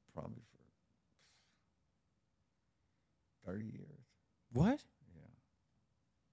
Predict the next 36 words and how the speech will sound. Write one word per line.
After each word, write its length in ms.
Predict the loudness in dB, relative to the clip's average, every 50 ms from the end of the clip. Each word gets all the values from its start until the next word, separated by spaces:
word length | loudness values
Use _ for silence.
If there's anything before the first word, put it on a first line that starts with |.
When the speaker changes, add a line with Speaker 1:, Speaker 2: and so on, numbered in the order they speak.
| -6 0
Speaker 1:
It 100 | 2 6
had 60 | 8 10
to 60 | 12
Speaker 2:
Really? 280 | 12 12 12 10 8
Speaker 1:
be. 100 | 6 4 -2 -12 -20 -20 -20 -14 -8
Well, 440 | -4 -2 0 0 0 0 0 0 -2
let's 140 | -2 -2 -4
see. 140 | -6 4 10
Speaker 2:
So 100 | 12 12
you 140 | 12 12
didn't, 180 | 12 12 12 10
Speaker 1:
Eighty, 80 | 10 10
Speaker 2:
you 80 | 10 10
didn't 220 | 10 10 10 10
try 160 | 12 12 12 10
to 40 | 10
Speaker 1:
thirty. 80 | 8 4 0 -8 -20 -20 -20 -20 -20 -20 -20 -20 -20 -20 -20 -20 -20 -14 -4 0
When 180 | 2 4 4
did 140 | 6 6 4
I 100 | 4 4
get 240 | 2 2 -2 -4 -4
sober? 520 | -6 -8 -6 -6 -6 -6 -8 -10 -14 -18 -20 -20 _ -20 -20
The 80 | -12 0
first 260 | 4 6 6 6 6
time 180 | 6 6 8 8
I 60 | 8
got 200 | 8 6 6 4
so-, 180 | 2 0 2 2
well, 480 | 4 6 8 8 10 10 8 8 6 0 -8 -8 -6
so 180 | -2 0 0 2 6
eighty. 520 | 6 8 8 8 8 6 6 6 6 4 2 -4 -16 -20 -20 -20 -20 -20 -10 -4
So 140 | 0 4 6
it 80 | 8 8
had 260 | 8 8 8 8 6
to, 120 | 4 0
I, 200 | 2 2 2 2